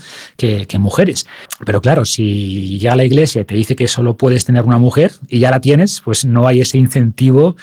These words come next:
eh, para acumular más mujeres, ¿no? Y por tanto se redujo la violencia, que no sé si sería el, el objetivo de esa prohibición divina, entre comillas, pero sin duda redujo la competición y, y la violencia.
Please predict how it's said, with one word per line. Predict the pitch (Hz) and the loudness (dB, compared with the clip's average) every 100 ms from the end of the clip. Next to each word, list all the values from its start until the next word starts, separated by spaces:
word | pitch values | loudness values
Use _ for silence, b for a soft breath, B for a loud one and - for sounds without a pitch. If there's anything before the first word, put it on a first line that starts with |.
| B B B | B B B
eh, | 131 110 | -8 -6
para | 101 110 107 101 117 | -4 -4 -4 -6 -6
acumular | 110 117 113 117 | -4 0 2 2
más | 117 117 | 0 -2
mujeres, | 107 98 - | -4 -8 -6
¿no? | 117 | -4
Y | |
por | 117 - | -2 -2
tanto | 113 127 | 0 0
se | - 113 | -2 -2
redujo | 101 107 - | -2 -4 0
la | 113 | 2
violencia, | 127 151 175 151 165 208 | 4 4 2 2 0 -2
que | 107 98 | -6 -6
no | 104 | -4
sé | 104 | -2
si | 107 | -2
sería | - 113 117 113 | 0 2 2 2
el, | 113 | 0
el | 117 | 0
objetivo | 117 - 107 143 | -2 -2 0 2
de | 143 | 2
esa | 139 | 0
prohibición | 127 113 117 123 123 120 113 107 113 | 0 -2 0 2 2 2 0 -2 -2
divina, | 110 127 147 | 2 4 4
entre | 131 127 | 2 0
comillas, | 123 143 135 165 - B B B _ | 0 2 2 0 -4 B B B _
pero | 131 | -2
sin | 127 127 | 2 4
duda | 113 117 143 147 | 4 2 0 -4
redujo | 120 107 - | -4 -4 -2
la | 113 110 | -4 -2
competición | 107 101 107 104 - 110 147 | -2 -2 -4 -4 -2 2 4
y, | 117 95 90 | 4 0 -4
y | 104 | -6
la | 92 | -6
violencia. | 87 98 147 - | -2 0 0 -2